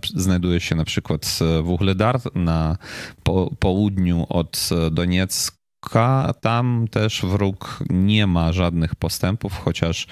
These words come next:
e, próbuje tam atakować się si-, siłami swoich regularnych i nawet elitarnych,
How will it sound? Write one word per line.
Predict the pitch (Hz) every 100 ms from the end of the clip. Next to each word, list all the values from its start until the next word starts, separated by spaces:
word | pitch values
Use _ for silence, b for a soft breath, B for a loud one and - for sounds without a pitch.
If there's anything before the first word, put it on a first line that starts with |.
| B B B B -
e, | 80 80 80 80 80 -
próbuje | 98 87 87 95 95 92
tam | - 87 -
atakować | 87 85 - 95 101
się | - - - 87
si-, | - - -
siłami | - - 104 92 90 98
swoich | - 95 95
regularnych | - 110 117 110 92 87 110 113
i | 101
nawet | 95 92 -
elitarnych, | 120 113 92 - 113 131 85 -